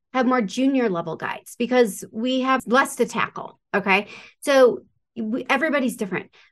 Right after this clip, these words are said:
but these guides, they can empathize with what you've gone through, okay? And all spirit guides, unlike angels, have lived an earthly existence. So for example, my grandma Babe, who killed herself,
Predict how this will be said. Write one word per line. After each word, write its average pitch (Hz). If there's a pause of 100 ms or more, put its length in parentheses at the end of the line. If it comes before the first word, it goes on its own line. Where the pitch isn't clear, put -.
(120)
but 247
these 254
guides, 247 (920)
they 233
can 240
empathize -
with 214
what 190
you've 202
gone 175
through, - (400)
okay? 220
And 220
all 247
spirit 262
guides, 170 (240)
unlike 214
angels, 175
have 220
lived 240
an 240
earthly 214
existence. - (240)
So 262
for 269
example, 202 (440)
my 202
grandma 240
Babe, 185
who 220
killed 208
herself, 180